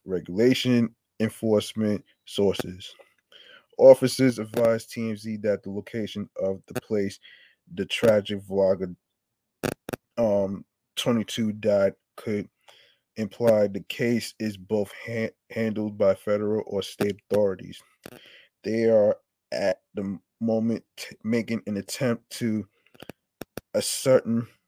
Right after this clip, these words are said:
whether or not the Wyoming Nationwide Park, the place Gabby's physique was discovered, was additionally the scene of her loss of life. Too many unknowns to place blame. Wellner speculates that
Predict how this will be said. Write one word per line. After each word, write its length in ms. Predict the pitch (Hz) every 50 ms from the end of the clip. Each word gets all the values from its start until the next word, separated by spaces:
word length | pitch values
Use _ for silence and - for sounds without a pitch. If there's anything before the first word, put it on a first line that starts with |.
| _ _ _ _ _
whether 400 | - 101 113 110 110 110 107 110
or 100 | - -
not 360 | 104 107 104 107 104 104 - - _ -
the 360 | 98 101 104 98 98 95 - - _ -
Wyoming 680 | 101 98 92 95 95 98 101 101 101 104 101 101 98
Nationwide 640 | 98 98 98 95 - 98 98 98 95 95 92 92 -
Park, 340 | - 104 101 101 104 - _ _ _ _ _ -
the 160 | - 98 87 _ _ _
place 260 | - 123 110 101 98 - _
Gabby's 460 | - 113 110 101 101 98 101 98 -
physique 480 | - 98 95 95 - 98 95 87 - -
was 180 | 98 95 -
discovered, 600 | - 95 - - - - 107 107 101 104 101 85 _ - - - - - _
was 240 | - 101 101 92 - -
additionally 720 | 107 101 104 113 110 110 - 110 107 104 101 104 104 98
the 100 | 95 95
scene 420 | 104 - - - 107 104 101 101 - -
of 160 | 95 98 -
her 80 | 101
loss 440 | 92 90 87 82 92 92 92 90 -
of 120 | - - 95
life. 360 | 90 90 85 82 78 - - - _ _ _ _ - - - - - - - _ _
Too 140 | - - 156
many 280 | 151 151 143 147 143 131
unknowns 540 | 123 131 123 120 123 123 120 120 117 -
to 120 | - - 95
place 300 | - - 123 110 104 101
blame. 400 | 95 107 113 104 101 95 87 87 - _ _ _ _ _ _ _ _ _ _ _ _ - 107
Wellner 420 | 113 120 131 139 139 139 135 131
speculates 640 | - - - 120 120 120 120 117 117 113 110 - -
that 220 | 110 107 104 98